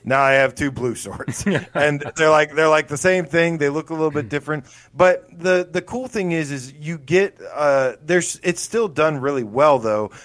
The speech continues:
Speaker 1: Um, even though that's something that would be cool for them to expand on with in the future with more classes, with, you know, add a archer class, a brawler f-, punching class or something.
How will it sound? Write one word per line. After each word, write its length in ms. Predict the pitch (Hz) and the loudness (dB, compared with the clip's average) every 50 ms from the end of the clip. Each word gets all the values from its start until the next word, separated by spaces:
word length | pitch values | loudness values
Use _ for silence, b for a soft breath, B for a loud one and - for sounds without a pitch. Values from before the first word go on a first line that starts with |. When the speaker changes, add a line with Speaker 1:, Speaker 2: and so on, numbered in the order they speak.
| B B B | B B B
Speaker 1:
Um, 460 | - 131 131 127 127 127 127 127 131 - - | 0 2 2 4 4 2 0 -2 -6 -8 -8
even 220 | 165 160 165 170 | -6 -4 -2 0
though 140 | 165 160 156 | 2 2 2
that's 200 | 151 143 135 - | 2 2 0 -2
something 240 | 151 139 135 139 131 | -8 -8 -6 -2 -2
that 100 | 139 117 | -2 -2
would 120 | 127 123 | -2 -4
be 100 | 127 123 | -6 -10
cool 280 | 120 - 151 147 143 127 | -8 -4 -4 -2 -2 -2
for 140 | - 135 | -4 -6
them 220 | 127 127 131 123 123 | -2 -2 -2 -2 -2
to 140 | 120 123 110 | -6 -6 -8
expand 520 | 104 - - - - 135 135 135 131 120 | -8 -10 -12 -6 -4 -2 0 0 0 0
on 260 | 113 104 101 101 98 B B B B B | -2 -2 -2 -6 -8 B B B B B
with 260 | 117 131 123 - - | -4 -4 -4 -4 -6
in 180 | - 151 139 | -6 -4 -4
the 80 | 135 127 | -4 -4
future 400 | 120 - 147 151 139 135 - 127 | -6 -8 -6 -6 -6 -4 -4 -4
with 180 | 120 117 110 - | -4 -4 -6 -6
more 180 | 127 123 120 | -4 -4 -4
classes, 720 | 113 - - - 151 151 151 151 139 - - 113 104 98 98 | -6 -6 -6 -2 -2 0 0 -2 -4 -6 -8 -10 -10 -10 -10
with, 380 | 107 117 110 - - - - - | -10 -10 -10 -12 -16 -20 -14 -6
you 120 | - 151 | -2 0
know, 180 | 156 147 135 131 | 2 2 2 2
add 260 | 117 131 139 139 139 | 2 2 4 4 6
a 120 | 139 139 - | 6 4 4
archer 380 | - 165 165 - - - 139 | 4 0 0 0 -2 -6 -8
class, 420 | 127 - - 131 117 110 101 - - | -4 0 2 4 4 4 2 -2 -2
a 100 | 135 139 | -2 -2
brawler 680 | 123 104 - 127 139 151 156 160 156 147 139 127 113 B B B B B | -2 -2 -2 2 4 4 4 4 4 2 2 0 0 B B B B B
f-, 160 | B - - _ - | B -20 -14 _ -4
punching 480 | - 170 170 170 165 - 160 139 131 | 0 0 0 0 0 -2 -2 -2 -2
class 440 | 117 - 127 120 113 107 104 - - | -4 0 0 0 2 0 -2 -6 -8
or 80 | 123 117 | -12 -12
something. 460 | - - 127 117 113 - 120 117 107 | -10 -8 -8 -8 -6 -6 -6 -6 -6